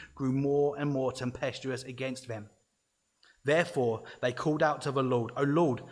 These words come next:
let us not perish for this man's life, and lay not on us innocent blood for you. O Lord, have done as it pleased you." So they picked up Jonah, and they hurled him into the sea,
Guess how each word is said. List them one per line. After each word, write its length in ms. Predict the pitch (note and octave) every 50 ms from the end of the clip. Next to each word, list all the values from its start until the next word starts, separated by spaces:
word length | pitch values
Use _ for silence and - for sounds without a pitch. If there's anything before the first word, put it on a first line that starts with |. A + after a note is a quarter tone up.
| - - - -
let 220 | D3 F3 G3 F#3
us 100 | F3 D#3
not 160 | C#3+ C3+ A#2
perish 320 | - - C3 B2 B2 A#2+ -
for 100 | - A#2
this 220 | A#2 A#2 A2 -
man's 300 | B2 A#2+ A#2 A2+ G#2+ -
life, 320 | A#2 A#2+ B2+ C3+ C3 - -
and 160 | C3 C3 B2 C3 - - - -
lay 220 | C3+ D#3+ E3 E3
not 180 | E3 E3 E3 E3
on 160 | F#3 F#3 F#3
us 160 | D#3 B2 -
innocent 380 | - D#3+ D#3 D3 D3 D#3+ C#3+ B2+
blood 240 | C#3+ D3+ D#3 D#3 D#3
for 140 | - - C#3+
you. 400 | C#3+ E3 F#3 F3+ B2+ G#2+ G2+ - - - _ _ _ _ _ - - - -
O 100 | D3+ D#3+
Lord, 320 | E3 E3+ F#3 G3 G3 F3+
have 300 | - - E3+ D#3 B2+ B2
done 260 | - D#3+ E3 E3+ F3
as 240 | E3+ - E3 D#3 D3
it 140 | E3 C#3+ -
pleased 360 | - C#3+ D3 C#3+ C#3+ A#2+ -
you." 320 | C3 C3 C3+ A#2+ A2 G2+ F#2 - _ _ _ _ _ _ _ _ _ _ _ _ _ -
So 280 | - - A#2+ A2+ A#2+
they 140 | A#2+ A2+ A2+
picked 300 | A2+ - - E3 D#3 -
up 160 | F3 D#3 -
Jonah, 520 | - C#3 B2 B2 B2 A#2 A#2 A#2 A#2+ - - - - _ - - -
and 140 | - A#2 B2
they 100 | B2+ B2
hurled 400 | - - - C#3 C#3+ D3 D3 D3
him 240 | - D3 D3 C#3+ -
into 320 | C#3 C3+ C3+ C3 - C#3 A#2+
the 120 | A#2 A2+
sea, 480 | G#2+ - - C3 B2 A2+ G#2 - -